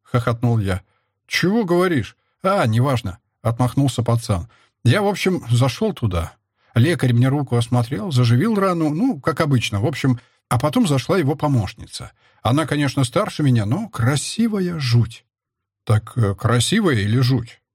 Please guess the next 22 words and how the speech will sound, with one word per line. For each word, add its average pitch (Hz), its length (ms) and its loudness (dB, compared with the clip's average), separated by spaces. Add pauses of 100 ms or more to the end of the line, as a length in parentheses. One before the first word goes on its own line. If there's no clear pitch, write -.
(100)
спросил 127 520 0
Берт 139 380 -2
с 120 160 0
абсолютно 143 520 0
каменным 120 420 2
лицом. 110 440 -2 (300)
"Да 104 300 0
ну 254 180 4
вас!" 101 300 -8 (280)
насупился 120 580 0
Витёк 127 380 0
и 113 40 2
хотел 143 320 0
было 143 220 2
ещё 143 400 -2
что-то 117 280 -4
сказать, 107 480 -2 (280)
но 104 140 -2
протяжный 165 580 -2
звон 143 300 0
опередил 101 520 -2
его. 110 380 -4